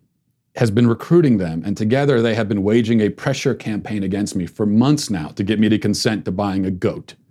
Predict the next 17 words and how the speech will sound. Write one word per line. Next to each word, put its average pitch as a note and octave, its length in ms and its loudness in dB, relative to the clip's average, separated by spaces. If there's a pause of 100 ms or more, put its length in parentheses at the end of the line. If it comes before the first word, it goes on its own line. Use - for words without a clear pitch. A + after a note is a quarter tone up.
(1000)
This A2 160 0
is A#2 80 2
a A#2+ 60 2
serious D3+ 460 2
thing C#3 200 2
now C#3 140 2
in C3+ 60 0
my C#3 120 0
family. A2 600 0
They G#2 200 2
want C3 220 2
a B2+ 40 0
goat. A2 460 0
I - 40 -20
don't D#2+ 220 -8
know A2 140 0
why. G#2 380 0